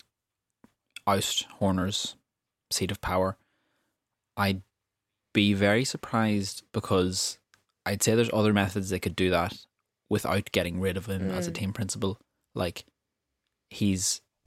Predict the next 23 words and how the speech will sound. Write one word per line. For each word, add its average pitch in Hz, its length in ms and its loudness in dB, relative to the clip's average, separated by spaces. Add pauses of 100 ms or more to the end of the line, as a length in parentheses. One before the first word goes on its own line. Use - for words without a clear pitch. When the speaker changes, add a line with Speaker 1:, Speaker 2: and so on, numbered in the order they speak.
(100)
Speaker 1:
obviously 101 360 2
a 98 60 0
very, 92 220 2
very 92 200 -2
good 95 180 -6
team 95 180 -4
principal. 95 460 -2 (600)
When 101 200 4
they're 98 100 2
on 107 380 4
the, 90 440 0 (920)
when 101 200 4
they're 101 160 2
on 98 300 2
their 92 300 0 (420)
winning 98 400 4
seasons, 123 640 0
like, - 160 -2
they're 95 180 2
kind 92 220 0
of - 80 -6
in 101 200 4
their 90 200 -2